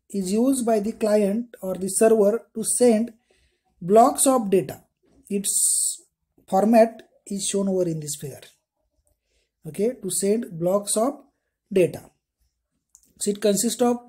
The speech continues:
again these three fields, opcode, block number and data. So here opcode field is equal to three, that is operation code. The first field is a two byte operation code. The value is three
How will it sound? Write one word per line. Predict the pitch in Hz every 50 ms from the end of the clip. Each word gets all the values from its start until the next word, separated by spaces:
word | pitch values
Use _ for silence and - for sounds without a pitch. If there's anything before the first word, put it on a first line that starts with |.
| _ -
again | - 175 175 202 220 240 233
these | 220 233 233 -
three | 202 220 220
fields, | 202 226 226 233 240 233 - - - - -
opcode, | 180 170 165 165 - 208 208 214 214 - - _ -
block | 165 175 185 190 190
number | 202 190 185 185 185 190
and | 208 240 277 - - _ _ _ _ _ _ -
data. | 185 180 165 139 - - - _ _ _ _ _ _ _ _ _
So | - - 185
here | 190 214 240
opcode | 240 - - 170 170 - - 226 233 240 240 240
field | 226 226 240 247 240 - - _ _ _ _ _ _ _ -
is | 196 185 175 190
equal | 180 - 208 196 196
to | 190 269 302 302 - - _ _ _ _ _
three, | - 226 214 170 139 - - _ _ _ _ _ _ _ _ _ _ _ _ _ _ _ _ _ _ _ _ _ _
that | 170 170 170
is | 190
operation | 190 180 185 - 196 196 202 180 160
code. | - 143 - - _ _ _ _ _ _ _ _
The | 180 185
first | 175 - 233 254 285 285 - -
field | 269 247 254 262 - -
is | 220 202 202
a | 214 208
two | - - 254 277 269
byte | 262 254 254 247 247
operation | 220 202 - 196 190 185 - 190 180
code. | - - 214 240 285 -
The | - 208
value | 190 - 202 208 226 240 285
is | 294 269 254 254 226 240 - -
three | - 285 254 240 277 285 -